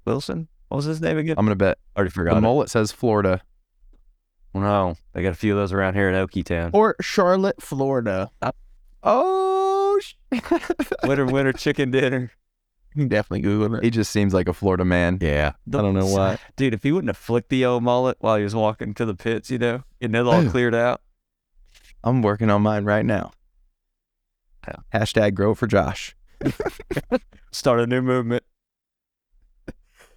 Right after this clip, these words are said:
Speaker 2: Oh, man.
Speaker 3: He actually ran the Bristol Dirt Race in twenty twenty-two. I don't know if you guys know that. I'd never seen that.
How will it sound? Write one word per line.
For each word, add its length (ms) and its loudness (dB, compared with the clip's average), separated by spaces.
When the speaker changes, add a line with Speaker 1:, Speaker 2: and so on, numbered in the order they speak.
Speaker 2:
Oh, 240 2
man. 400 -2
Speaker 3:
He 140 0
actually 260 0
ran 280 0
the 80 -2
Bristol 380 -2
Dirt 220 -2
Race 360 -4
in 140 -2
twenty 280 0
twenty-two. 480 0
I 40 0
don't 120 -2
know 40 0
if 160 -8
you 60 -2
guys 140 -4
know 120 -2
that. 160 0
I'd 120 0
never 160 -2
seen 220 -2
that. 220 -4